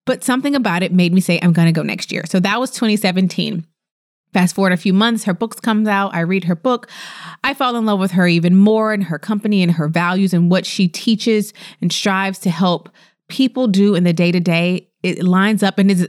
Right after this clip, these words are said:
is very close to being exact to what I do here every day, and really just helping you build a life that is full of joy, that pushes you and encourages you to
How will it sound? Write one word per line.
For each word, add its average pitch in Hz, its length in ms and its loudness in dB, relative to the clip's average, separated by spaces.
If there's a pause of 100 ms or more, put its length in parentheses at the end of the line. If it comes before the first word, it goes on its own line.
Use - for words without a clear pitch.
(100)
is 180 140 0
very 240 240 0
close 226 500 -4
to 190 400 0
being 185 240 0
exact 175 380 -2
to 190 80 -2
what 170 220 0
I 190 200 -2
do 175 160 0
here 160 180 0
every 156 200 2
day, 160 300 0 (360)
and 196 160 6
really 226 160 2
just 240 140 -2
helping 202 400 0
you 196 500 4 (640)
build 208 280 2
a 254 60 0
life 214 580 -4 (400)
that 180 500 0 (160)
is 185 180 0
full 190 200 0
of 185 100 2
joy, 175 440 0 (360)
that 170 460 -2 (260)
pushes 214 380 0
you 214 320 2
and 175 140 2
encourages 185 560 0
you 196 260 4
to 170 380 2